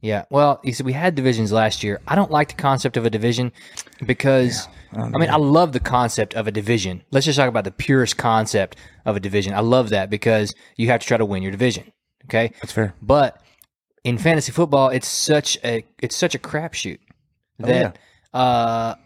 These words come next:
Speaker 1: which division are you in? Are you in the one where everybody's seven and two because they ha-, they played everybody else in the other league and they
Speaker 2: Yeah,
Speaker 1: were
Speaker 2: I
Speaker 1: just
Speaker 2: want
Speaker 1: superiorly or s-, just so dominant? Or are you in the league where everybody's, like, three, three, and three 'cause there's been ties? It's, it's crazy.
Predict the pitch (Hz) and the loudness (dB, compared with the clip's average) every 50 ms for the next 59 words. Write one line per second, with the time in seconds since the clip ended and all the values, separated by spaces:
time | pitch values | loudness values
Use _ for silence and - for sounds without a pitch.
0 | _ _ _ _ _ - - 123 147 - - - 131 110 131 147 143 123 127 120 | _ _ _ _ _ -4 0 2 2 2 2 0 0 2 2 2 2 2 2 0
1 | 113 107 107 104 98 95 98 117 127 135 156 160 151 143 131 131 139 143 139 131 | 0 0 0 -2 -4 -2 0 2 2 4 4 4 4 2 2 2 2 2 2 2
2 | 123 117 113 - - 131 131 139 127 131 123 120 113 - - 143 135 131 127 123 | 0 0 0 0 0 2 2 2 2 2 2 0 -2 -2 0 0 2 2 2 0
3 | 117 110 107 - - 139 135 139 143 139 113 104 - 117 104 110 104 110 127 - | 0 -2 -2 -2 0 2 2 4 2 2 0 -2 -4 -2 -2 -2 -2 -2 -2 -4
4 | - 104 107 95 - - 135 127 117 110 117 113 120 107 117 113 101 101 110 117 | -4 -4 -6 -4 -2 0 2 2 4 2 2 2 2 0 0 0 0 0 0 0
5 | 120 120 - 107 101 104 107 107 110 107 113 117 120 123 123 - _ _ - - | 0 0 -2 -4 -4 -4 -4 -4 -2 -2 0 0 0 0 -2 -6 _ _ -20 -20
6 | _ _ - 120 117 117 117 117 - 165 214 208 156 135 - - 131 131 127 131 | _ _ -4 -2 0 2 2 4 4 4 2 2 2 0 0 0 0 0 2 2
7 | 117 117 117 110 104 - - - _ _ - 120 117 127 127 113 110 - - - | 0 0 0 -2 -4 -8 -14 -20 _ _ -4 -4 -2 -2 -2 -2 -4 -6 -8 -10
8 | - 131 - - - - - - - - 131 123 127 - - - - - - 151 | -4 -2 0 0 0 -2 -4 -8 -10 -8 -4 -4 -4 -4 -4 -8 -6 -2 0 0
9 | 135 120 101 117 113 117 123 139 143 165 - _ _ _ - - - - _ _ | 0 2 2 2 2 2 2 0 0 -2 -2 _ _ _ -20 -20 -20 -20 _ _
10 | - 135 139 143 143 139 139 131 127 131 135 139 139 135 131 135 135 135 120 123 | 0 2 4 6 6 4 4 2 2 2 2 2 0 2 2 2 2 2 4 4
11 | 123 123 123 120 123 123 120 117 113 117 107 - - 120 120 117 107 117 113 113 | 4 4 2 2 2 2 2 2 0 -2 -6 -6 -4 -4 -2 -2 -2 -2 -2 -2
12 | 110 107 104 113 117 117 113 107 104 98 - 113 107 98 104 104 95 95 - 120 | -2 -2 0 0 2 2 2 0 0 -2 0 0 0 0 -2 -4 -4 -4 -2 -2
13 | 110 101 95 - - 113 113 110 104 98 98 95 - - 107 - - - - - | -2 -2 -2 -2 0 2 2 2 2 -2 -4 -8 -10 -10 -8 -8 -8 -6 0 0
14 | 123 120 117 92 85 - | 2 2 0 -2 -6 -12